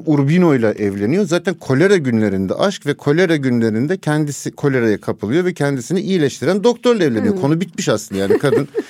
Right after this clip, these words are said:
Speaker 1: gidip saçma sapan Ariza ile evleneceğine
Speaker 2: Hı.
Speaker 1: aklı başında bir adamla evleniyor ve mutlu bir evlilik yaşıyor.
Speaker 2: Çok mutlu bir evlilik
Speaker 1: Yani
Speaker 2: yaşıyor.
Speaker 1: öyle tutkulu, acayip böyle tutkunun havalarda uçuştuğu bir evlilik değil ama birbirini seven
Speaker 2: Evet.
Speaker 1: dengeli iki insanın
Speaker 2: Ha,
Speaker 1: evliliğini yaşıyorlar
Speaker 2: ama zaten
Speaker 1: yani.
Speaker 2: şimdi burada bak çok güzel bir laf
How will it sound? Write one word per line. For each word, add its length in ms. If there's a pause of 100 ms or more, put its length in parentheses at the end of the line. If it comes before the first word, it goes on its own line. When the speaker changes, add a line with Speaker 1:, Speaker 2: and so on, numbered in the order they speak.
(580)
Speaker 1:
gidip 200 (160)
saçma 360
sapan 420 (120)
Ariza 400
ile 140
evleneceğine 760
Speaker 2:
Hı. 220
Speaker 1:
aklı 260
başında 360
bir 60
adamla 320
evleniyor 380
ve 60
mutlu 360
bir 80
evlilik 440
yaşıyor. 300
Speaker 2:
Çok 160
mutlu 280
bir 40
evlilik 180
Speaker 1:
Yani 180
Speaker 2:
yaşıyor. 220
Speaker 1:
öyle 120
tutkulu, 520 (180)
acayip 500
böyle 240
tutkunun 400
havalarda 520
uçuştuğu 440
bir 80
evlilik 420
değil 120
ama 220
birbirini 400
seven 360
Speaker 2:
Evet. 140
Speaker 1:
dengeli 380
iki 200
insanın 380
Speaker 2:
Ha, 60
Speaker 1:
evliliğini 480
yaşıyorlar 320
Speaker 2:
ama 100
zaten 380
Speaker 1:
yani. 120
Speaker 2:
şimdi 340
burada 180
bak 200
çok 220
güzel 300
bir 60
laf 240